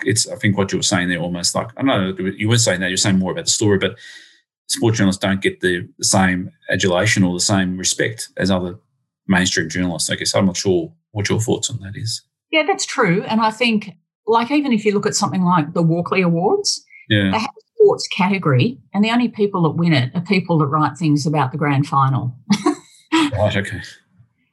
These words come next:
Speaker 2: Not actually journalists, you know. So I, I think there's, I prefer not to be called a sports journalist, 'cause what that means is actually a reporter who
Speaker 1: Right.
Speaker 2: goes to a match and interviews people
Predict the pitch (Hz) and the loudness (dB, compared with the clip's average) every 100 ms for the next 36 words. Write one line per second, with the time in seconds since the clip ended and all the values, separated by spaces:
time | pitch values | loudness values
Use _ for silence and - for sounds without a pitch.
0 | _ 233 254 208 208 - 175 160 147 - | _ 2 2 2 0 0 4 4 4 0
1 | 131 180 170 160 127 - - - - - | -2 2 4 4 2 -2 -6 -6 -6 2
2 | 185 170 175 - 220 208 233 240 226 233 | 4 4 2 0 0 2 0 -2 -2 -2
3 | - 294 240 208 196 185 - - _ _ | 0 -2 2 2 4 2 -2 -10 _ _
4 | - 208 226 220 220 196 185 170 180 175 | -2 0 2 0 0 2 2 0 0 0
5 | 190 160 151 - 160 151 131 - 147 147 | 2 2 2 0 0 2 0 -4 0 2
6 | 165 277 - - - _ - 185 170 214 | 0 -2 -4 -6 -12 _ -4 0 2 2
7 | - 180 - 160 160 139 147 156 - 160 | 0 -4 0 2 4 2 0 -2 0 2
8 | 135 131 123 143 143 196 233 - _ _ | 4 2 2 -2 0 0 -2 -6 _ _
9 | _ - 170 165 156 156 - 147 147 156 | _ -4 0 2 0 -2 -8 -2 2 2
10 | 151 147 139 131 131 170 156 147 143 - | 0 0 2 2 2 0 2 2 -2 0
11 | 147 139 139 131 | 0 2 0 2